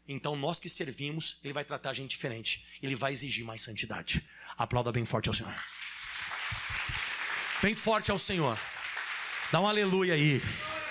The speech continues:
Amém? Se coloca de pé. Espero que o diabo sempre fique com medo de você.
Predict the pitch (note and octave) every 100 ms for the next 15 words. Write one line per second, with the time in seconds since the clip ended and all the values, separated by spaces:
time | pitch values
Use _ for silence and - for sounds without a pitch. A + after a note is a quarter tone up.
0 | - - - - - - - E3 F3 F#3+
1 | - - - - - - - - - A3
2 | G#3+ A3 G#3+ G3+ F3 E3+ E3+ C3 - -
3 | _ _ _ _ - D3 - G#3 A3 A3+
4 | G#3 G#3 F3 - - D4+ - C#4 C4 A3
5 | G3+ F3+ E3 E3+ - C#3+ E3+